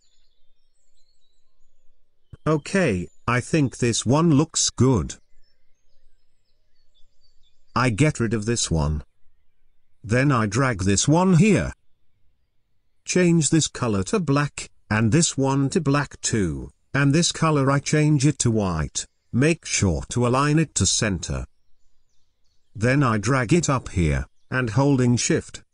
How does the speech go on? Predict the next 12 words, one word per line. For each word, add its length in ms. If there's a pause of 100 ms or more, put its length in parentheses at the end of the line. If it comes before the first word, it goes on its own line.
(120)
I 140
select 520
all 220
these 260
elements 540
together. 560 (1800)
Then 300
I 140
drag 460
it 180
down 320
here. 360